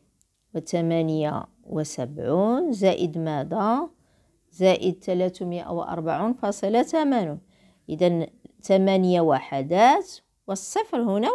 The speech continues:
وحدات، عشرات ومئات، هذه أعشار أجزاء المئة. إذن أضع الثمانية ولا أضع الصفر تحت الثمانية، أربعة تحت السبعة اللي هي عشرات، وأضع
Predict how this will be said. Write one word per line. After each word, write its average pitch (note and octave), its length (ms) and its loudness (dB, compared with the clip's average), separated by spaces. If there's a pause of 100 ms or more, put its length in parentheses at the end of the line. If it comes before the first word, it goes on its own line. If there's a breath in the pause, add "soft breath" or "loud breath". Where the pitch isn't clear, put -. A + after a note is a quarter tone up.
وحدات، F3 580 2
عشرات E3+ 680 -2
ومئات، A3+ 600 -2
هذه F#3 180 -2
أعشار G3+ 560 -2
أجزاء A3+ 460 -4
المئة. F#3 340 -2 (580 soft breath)
إذن F#3 360 4
أضع E3+ 240 0
الثمانية E3+ 840 -2
ولا E4 280 2
أضع D#3+ 200 -2
الصفر D#4+ 380 -6
تحت A#3+ 300 -6
الثمانية، E3+ 960 -2 (880 soft breath)
أربعة E3+ 720 2 (340)
تحت - 240 -10
السبعة D3+ 600 -2 (120)
اللي D#3 180 0
هي D3 40 2
عشرات، C#3+ 800 0 (600 soft breath)
وأضع G3+ 1120 2